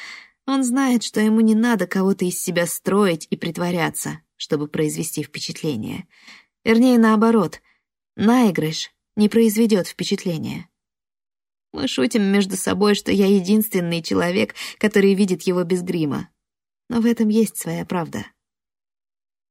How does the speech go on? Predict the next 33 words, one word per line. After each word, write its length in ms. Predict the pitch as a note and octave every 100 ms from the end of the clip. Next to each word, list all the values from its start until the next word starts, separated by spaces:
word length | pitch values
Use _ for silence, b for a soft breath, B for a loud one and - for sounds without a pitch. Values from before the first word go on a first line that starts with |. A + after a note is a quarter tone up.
| _
Оливер 420 | - G3+ G3 F#3+
говорит, 360 | F3+ F3+ F3+ G3
что 160 | -
это 160 | F3 E3
совсем 400 | - E3+ - F3+
не 100 | E3+
удивительно, 640 | E3 F3 E3+ D#3+ D#3+ D#3 - B B B B
что 220 | - -
тут 180 | G#3+ A#3
дело 260 | G3 A3+ G#3+
во 120 | G#3
мне. 400 | G#3 G#3 D3 C#3+ _ _ _ _ _ _
Я 240 | - C4+ C4+
занимаюсь 540 | B3 A#3+ A#3+ A#3 A3
тем, 240 | - A#3 A#3
что 200 | - F#3+
счищаю 640 | - A3 G#3+ B3 A3+ G3+
копоть 440 | - G#3+ G3+ G3
и 40 | F#3+
грязь 320 | G3 G3 G3
с 120 | -
картин, 600 | - F#3 - A3+ G3 D#3+ B B B B B B _
вот 220 | B3 B3
и 40 | G#3+
с 100 | -
него 240 | F3 E3+
счищаю 600 | E3+ - E3+ - E3 D#3+
тоже. 440 | D#3 E3 D3+ D3+ D3 _ _ _ _
«Послюнявь 640 | - C4 G3 G3+ G#3+ C#4 -
и 80 | A#3+
потри», 540 | F#3+ F3 - D3+ C#3+ _
говорит 440 | - F3 F3 E3+ D#3+
он. 240 | D#3 C3+